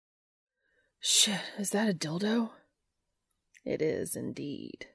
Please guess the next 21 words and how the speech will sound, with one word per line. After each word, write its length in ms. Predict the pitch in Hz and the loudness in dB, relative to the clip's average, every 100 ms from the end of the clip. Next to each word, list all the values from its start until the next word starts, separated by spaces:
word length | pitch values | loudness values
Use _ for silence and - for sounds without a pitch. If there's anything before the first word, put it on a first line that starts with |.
| _ _ _ _ | _ _ _ _
Cass 320 | - 196 160 - | -2 0 0 0
purred. 460 | - 170 165 170 - _ _ _ _ _ _ _ _ _ _ _ _ | 0 0 0 -4 -10 _ _ _ _ _ _ _ _ _ _ _ _
"Found 360 | 190 175 151 147 | -2 0 -2 -4
it 120 | - | -4
while 160 | - 151 | -4 -4
I 100 | 151 | -4
was 180 | 143 - | -4 -6
packing. 600 | - - 175 - - 180 - _ _ _ _ _ _ _ - | -8 -12 -12 -10 -10 -10 -14 _ _ _ _ _ _ _ -8
I'd 200 | 170 165 | -4 -2
like 200 | 185 - | -4 -4
to 80 | |
fuck 360 | - - - - | -8 -6 -8 -10
you 80 | - | -6
with 200 | 175 - | -6 -4
it 100 | - | -6
until 300 | - - - | -6 -6 -6
you 140 | - | -6
come 440 | - - 156 98 - | -6 -6 -4 -6 -6
all 260 | 151 139 107 | -4 -4 -4
over 200 | - 90 | -4 -6
yourself." 680 | - - - - - - | -4 -4 -4 -4 -8 -16